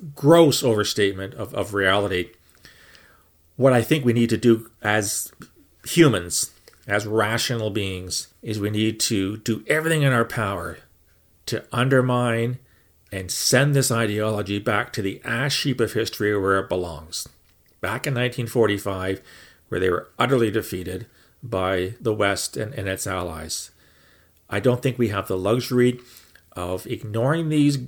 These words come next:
goofballs anymore. I don't think we can turn a blind eye to the violence that they use. We certainly cannot ignore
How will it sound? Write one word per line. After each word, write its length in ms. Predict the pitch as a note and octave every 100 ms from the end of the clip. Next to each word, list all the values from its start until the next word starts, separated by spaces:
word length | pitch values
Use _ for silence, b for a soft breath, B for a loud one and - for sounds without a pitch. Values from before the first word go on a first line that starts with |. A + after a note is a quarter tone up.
| - _ -
goofballs 640 | C#3+ D3 - C3+ C3+ B2+
anymore. 640 | B2+ C3 B2+ B2+ B2+ C3 b b b b -
I 120 | G2+
don't 180 | G#2 G2+
think 160 | A2 G#2+
we 140 | G#2+
can 120 | G2+
turn 220 | - A2
a 60 | G#2+
blind 360 | A2 G2+ G#2 A2
eye 260 | G2 G#2
to 100 | G#2+
the 120 | A2
violence 520 | A2 G2 G#2 C3+ C#3+ C#3+
that 160 | C3+
they 320 | C3+ B2+ B2 B2+ -
use. 460 | - A#2 A#2 A#2 - B B B -
We 60 |
certainly 420 | G2+ A#2 A#2+ A2+ A2
cannot 440 | A#2 A#2 G#2+ -
ignore 640 | G#2 A#2 A#2 A2 G#2 G2+